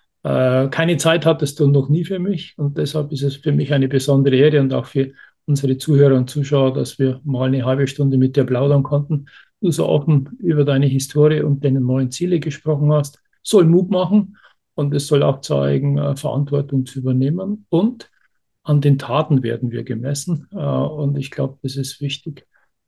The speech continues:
Äh, wir brauchen Vorbilder. Du bist für mich ein großes Vorbild. Schön, dass wir dich hatten und schön, dass wir eine Freundschaft haben. Herzlichen Dank, lieber Wolfgang.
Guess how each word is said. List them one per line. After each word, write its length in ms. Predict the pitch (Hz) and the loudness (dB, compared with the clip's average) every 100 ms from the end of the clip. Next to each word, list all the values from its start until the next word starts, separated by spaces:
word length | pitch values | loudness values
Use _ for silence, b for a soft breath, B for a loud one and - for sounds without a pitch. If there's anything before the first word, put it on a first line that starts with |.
| _ _ | _ _
Äh, 40 | 131 127 127 | -6 -4 -2
wir 100 | 143 | -2
brauchen 300 | 139 123 139 | 0 0 0
Vorbilder. 540 | 139 143 151 147 151 143 | -2 -2 0 0 -2 -2
Du 140 | 147 | -4
bist 200 | 156 147 | -4 -2
für 100 | 143 | 0
mich 160 | 135 135 | 2 0
ein 60 | |
großes 380 | 131 135 131 131 | -2 -4 -4 -8
Vorbild. 600 | - 143 143 156 151 _ - | -4 -4 -4 -6 -8 _ -20
Schön, 540 | - 147 151 156 b b _ _ _ - | -2 0 2 -2 b b _ _ _ -6
dass 240 | 131 - | -6 0
wir 360 | 139 135 135 - _ _ _ | 2 2 0 -10 _ _ _
dich 180 | 131 - | -8 -6
hatten 380 | 127 160 143 - - | -6 -4 -4 -6 -6
und 240 | 135 131 | -4 -2
schön, 240 | - 127 | 0 0
dass 180 | 131 127 | 0 -4
wir 60 | 135 | -4
eine 120 | 127 | -6
Freundschaft 540 | 127 123 127 135 - 131 | -6 -8 -8 -10 -8 -6
haben. 180 | 131 | -6
Herzlichen 360 | 135 143 139 131 | -6 -8 -4 -4
Dank, 180 | 123 123 | -4 -6
lieber 240 | 139 131 | -4 -4
Wolfgang. 380 | 127 131 - 123 | -4 -8 -10 -14